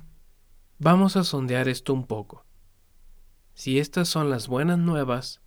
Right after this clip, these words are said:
¿por qué son buenas? Por muchas razones.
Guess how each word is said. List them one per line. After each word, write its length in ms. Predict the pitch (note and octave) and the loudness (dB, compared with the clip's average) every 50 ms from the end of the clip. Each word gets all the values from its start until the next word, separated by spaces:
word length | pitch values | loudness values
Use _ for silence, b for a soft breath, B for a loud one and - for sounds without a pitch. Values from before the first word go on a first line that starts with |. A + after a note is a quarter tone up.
| - - - - - - - - | -20 -20 -20 -20 -20 -20 -6 -2
¿por 180 | D3 D3 D3 | -2 -2 0
qué 140 | C#3+ D#3 C#3 | 0 -2 -2
son 280 | C3+ - D3 C#3 C#3+ C#3+ | 0 -2 -2 -4 -4 -2
buenas? 580 | D3 D#3+ F3 F3 E3 G2+ - - - - - - - _ _ _ - - - - - - - | -2 -2 -2 -2 -2 -6 -8 -12 -16 -18 -18 -20 -20 _ _ _ -20 -20 -20 -20 -20 -20 -8
Por 180 | - B2 A#2+ A#2+ | -4 -2 -2 0
muchas 360 | A#2+ A#2 A#2 A2 - C#3+ C#3 | 0 -2 -2 -2 -2 -2 -2
razones. 720 | C#3 D3+ C#3+ - - B2 A2 G#2 G2 F#2 - - - - | -2 -2 -4 -2 -4 -4 -4 -6 -8 -10 -14 -18 -20 -20